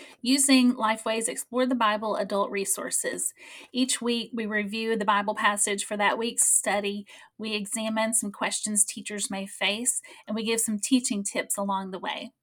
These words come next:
This fall, we are studying the Gospel of Mark. I'm Amber Vaden, your host, and today I'm joined by Mike Livingston. Mike serves as an editor on our Explore the Bible team. He also leads a Bible study at his church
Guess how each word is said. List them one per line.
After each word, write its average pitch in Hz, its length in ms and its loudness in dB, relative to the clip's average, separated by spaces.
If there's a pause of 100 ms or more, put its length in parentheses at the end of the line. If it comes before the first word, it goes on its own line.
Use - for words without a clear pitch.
(420)
This 240 220 4
fall, 247 440 6
we 226 160 -6
are 196 80 -4
studying 220 640 0
the 202 100 -2
Gospel 196 520 -2
of 190 120 -4
Mark. 180 420 -6 (1120)
I'm 240 220 4
Amber 240 240 2
Vaden, 226 400 2
your 214 140 2
host, 277 500 2
and 233 140 -6
today 233 320 0
I'm 220 160 -4
joined 214 360 -4
by 208 120 2
Mike 208 340 -4
Livingston. 247 540 0 (540)
Mike 254 280 2
serves 240 480 2
as 226 200 -6
an 214 160 -6
editor 226 500 -4
on 214 160 -4
our 208 180 0
Explore - 360 -4
the 196 80 -6
Bible 190 300 0
team. - 400 -8 (260)
He - 160 -2
also 247 400 4 (120)
leads 226 460 -2
a - 60 -4
Bible 214 280 -2
study 208 460 -2
at 196 140 -6
his 202 180 -2
church 208 540 -2